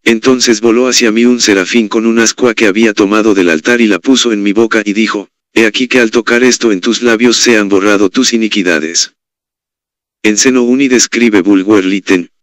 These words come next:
en estilo de incomparable belleza, la invocación del purificado adepto a su augoides, que no responderá a ella mientras se interponga el más ligero vestigio de pasión terrena.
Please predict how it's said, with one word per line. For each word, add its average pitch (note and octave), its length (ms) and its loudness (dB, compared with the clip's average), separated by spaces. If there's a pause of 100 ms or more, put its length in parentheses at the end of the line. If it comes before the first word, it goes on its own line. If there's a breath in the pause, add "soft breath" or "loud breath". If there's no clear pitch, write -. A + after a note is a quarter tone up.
(100)
en A#2 140 0
estilo B2+ 400 0
de A2 120 2
incomparable G2 680 0
belleza, G2 520 0 (240)
la G#2+ 120 2
invocación G#2 600 0
del G#2+ 160 0
purificado A2 640 0
adepto F#2+ 400 -2
a G2+ 40 -4
su F#2+ 140 0
augoides, E2+ 680 -2 (300)
que B2 120 0
no A#2+ 120 2
responderá G#2 600 0
a G#2+ 60 2
ella G2+ 240 0
mientras G#2 400 0
se A#2 120 0
interponga A2 640 0
el F#2+ 120 0
más A2 200 -2
ligero A2+ 400 0
vestigio G#2 540 0
de F#2+ 100 0
pasión A2+ 380 0
terrena. D#2+ 540 -2